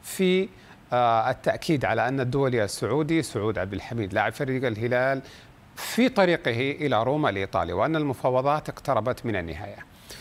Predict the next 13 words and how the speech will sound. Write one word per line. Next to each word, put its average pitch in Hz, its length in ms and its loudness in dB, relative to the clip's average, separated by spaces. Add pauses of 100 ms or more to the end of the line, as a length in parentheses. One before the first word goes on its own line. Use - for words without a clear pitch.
(380)
ووفق 208 540 4
المصادر 175 1000 4
الأوروبية 135 1200 2
ذاتها 117 360 0
وبالذات 117 420 0
الإيطالية، 117 460 0
سيذهب 127 480 0
عبد 104 180 0
الحميد 123 440 -2
إلى 151 200 2
روما 175 260 2
بعد 156 260 2
نهاية 123 420 0